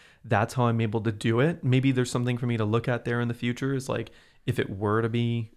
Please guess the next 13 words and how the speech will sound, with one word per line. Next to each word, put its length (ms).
if 140
my 120
perspective 480
were 60
more 160
focused 380
on 100
myself, 600
would 120
that 140
be 80
different? 400
But, 180